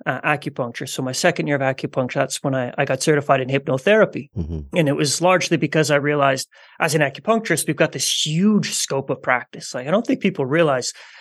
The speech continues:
Speaker 1: the scope of practice of an acupuncturist. We're allowed to do anything and everything.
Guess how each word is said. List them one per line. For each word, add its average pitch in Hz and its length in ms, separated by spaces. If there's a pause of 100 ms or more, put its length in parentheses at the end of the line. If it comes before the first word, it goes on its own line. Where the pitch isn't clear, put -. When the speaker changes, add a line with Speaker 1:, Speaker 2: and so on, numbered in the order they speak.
(120)
Speaker 1:
the 160 60
scope 165 340
of 147 100
practice 147 380
of 135 80
an 135 60
acupuncturist. 143 800 (520)
We're 233 120
allowed 294 200
to 202 60
do 196 140
anything 175 400
and 135 80
everything. 131 400